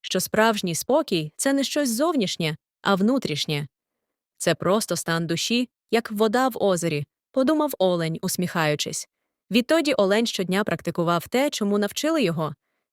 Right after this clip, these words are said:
Він навчився зупинятися, слухати себе і дозволяти собі бути в моменті.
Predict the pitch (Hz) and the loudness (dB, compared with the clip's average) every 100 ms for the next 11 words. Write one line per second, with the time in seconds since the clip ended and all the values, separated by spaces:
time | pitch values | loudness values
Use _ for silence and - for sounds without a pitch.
0 | - 262 320 311 - 294 - 247 262 262 | -2 2 2 0 -2 -2 0 0 0 2
1 | 254 180 151 - 156 - - - 240 262 | 2 2 -2 -6 -8 -10 -12 -2 0 0
2 | 233 220 190 165 143 143 _ _ - 247 | -2 -2 -2 -2 -4 -8 _ _ 0 2
3 | 233 233 240 277 269 226 208 262 196 185 | 2 2 2 0 -2 -2 0 -2 0 0
4 | 214 180 180 175 160 151 - 156 | 0 0 0 0 0 -2 -2 -6